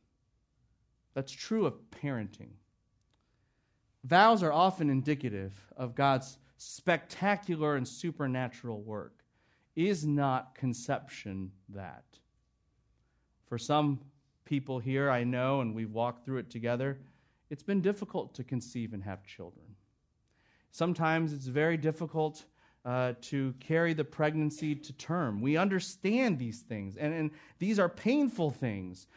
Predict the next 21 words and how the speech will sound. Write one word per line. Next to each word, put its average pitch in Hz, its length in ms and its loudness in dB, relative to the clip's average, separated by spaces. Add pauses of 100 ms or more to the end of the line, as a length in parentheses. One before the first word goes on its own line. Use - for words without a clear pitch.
(140)
And 180 120 4
so 226 140 10
we 240 240 8
know 226 600 10 (180)
that, 196 380 8 (520)
as 185 240 6
Job 233 420 8
put 240 200 10
it 233 120 6
in 190 160 6
Job 226 420 6
chapter 220 480 6
three, 180 580 2 (240)
conception 233 880 4
and 139 220 2
pregnancy 233 720 4
and 143 240 0
birth 247 360 8
and 151 140 -2
having 214 360 6
children, 233 580 2